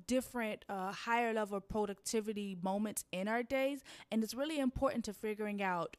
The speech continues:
when yours is so that you could capitalize on that time so you can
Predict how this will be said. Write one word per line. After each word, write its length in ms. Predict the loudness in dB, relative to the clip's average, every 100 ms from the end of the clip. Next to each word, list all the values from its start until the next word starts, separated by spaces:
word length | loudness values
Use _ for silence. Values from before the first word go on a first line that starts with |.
| _ -8
when 500 | -6 -2 0 0 0
yours 460 | 0 2 2 0 -2
is 400 | -4 -2 -2 -6 -12 -8
so 120 | -2
that 200 | 0 2
you 80 | 2
could 220 | 0 -2
capitalize 680 | 2 2 2 0 2 2 0
on 200 | -2 0
that 180 | 0 -2
time 400 | -2 0 0 0
so 120 | 0
you 200 | 0 -2
can 240 | -4 -6